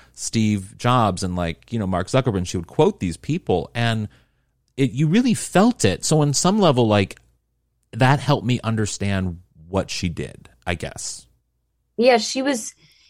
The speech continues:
Speaker 2: you'd be hard pressed to get her out of her zone.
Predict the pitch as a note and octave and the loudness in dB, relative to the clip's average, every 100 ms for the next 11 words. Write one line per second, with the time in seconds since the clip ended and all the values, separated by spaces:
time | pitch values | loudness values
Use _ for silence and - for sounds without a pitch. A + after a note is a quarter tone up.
0 | _ _ _ _ - A3 B3 G#3+ A3+ A3 | _ _ _ _ -8 -2 0 4 6 4
1 | G#3+ G3+ - F#3 F3 F3 - D#3 D#3+ E3 | 4 0 0 0 0 2 0 2 0 2
2 | E3+ E3+ D3 D#3 D3+ E3 | 0 2 0 0 -2 -4